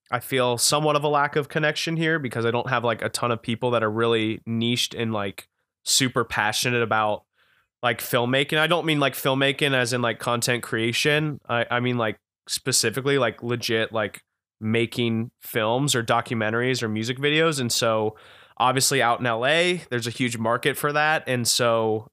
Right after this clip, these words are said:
um, then on, on the professional scale, you know, here in Orlando, it's much more, um,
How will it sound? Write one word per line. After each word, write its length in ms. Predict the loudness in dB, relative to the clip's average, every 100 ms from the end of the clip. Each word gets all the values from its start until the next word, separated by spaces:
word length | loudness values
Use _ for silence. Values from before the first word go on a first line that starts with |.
| -4
um, 460 | -2 -2 -2 -6 -12 -20 -20 _ -2
then 260 | 2 2
on, 260 | 2 0 -2
on 160 | -2 0
the 100 | 0
professional 580 | 0 2 2 4 2 0
scale, 460 | 2 2 2 2
you 120 | 2 0
know, 140 | 0
here 220 | 0 0
in 60 | 0
Orlando, 440 | 2 0 2 2
it's 200 | 0 0
much 420 | -2 0 0 -2 -4
more, 600 | -2 0 2 0 -2 -2
um, 520 | -2 0 -2 -4 -10